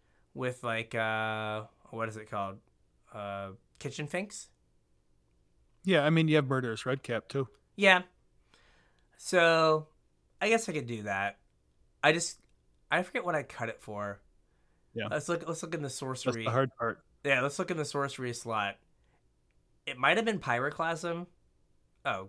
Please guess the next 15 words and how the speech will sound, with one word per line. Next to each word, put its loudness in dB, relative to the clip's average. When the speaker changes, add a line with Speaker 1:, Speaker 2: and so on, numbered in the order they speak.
Speaker 1:
I -8
gotta -8
fix -14
this. -18
I've 6
tried 2
my 2
best -2
to, -2
uh, 2
make -4
sure -4
all 2
the -8
arts -6